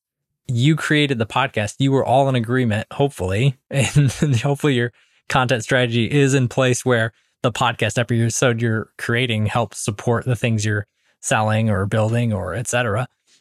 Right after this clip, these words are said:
But everything that you create off of that comes off of what you built at the top. So in an ideal state, and again, it's not always perfect, but in an ideal standpoint, you will have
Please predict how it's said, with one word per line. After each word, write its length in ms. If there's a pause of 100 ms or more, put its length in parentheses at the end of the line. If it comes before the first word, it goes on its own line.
(100)
But 380 (420)
everything 540
that 160
you 140
create 280
off 220
of 140
that 320 (280)
comes 280
off 280
of 360 (440)
what 320
you 100
built 300
at 80
the 100
top. 300 (100)
So 480 (500)
in 180
an 160
ideal 520
state, 540
and 140
again, 220
it's 140
not 180
always 180
perfect, 360
but 140
in 120
an 120
ideal 360
standpoint, 580 (420)
you 280
will 140
have 460